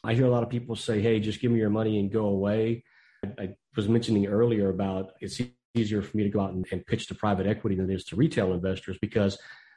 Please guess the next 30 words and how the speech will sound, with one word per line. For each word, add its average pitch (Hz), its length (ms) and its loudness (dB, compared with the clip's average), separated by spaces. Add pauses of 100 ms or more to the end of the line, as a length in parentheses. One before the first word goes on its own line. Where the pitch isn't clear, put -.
(220)
I - 100 0
get 170 160 4
this 147 160 0
mental 143 200 4
block. 95 420 -4
I 101 100 -8
take 135 260 -2
it 120 80 2
very 120 240 4
seriously 101 720 -2
when 101 380 2
I'm 92 160 -6
talking 101 340 -2
to 98 140 -4
retail 104 320 0
investors 92 420 -6
because 95 640 0 (280)
here's 127 240 4
someone 113 380 4
who's 98 180 0
making 107 500 0
two 117 180 0
hundred 107 220 0
and 107 160 -6
fifty, 101 420 -2
three 104 200 -2
hundred 101 180 0
thousand 95 720 -2 (100)
a 98 60 -8
year, 98 480 2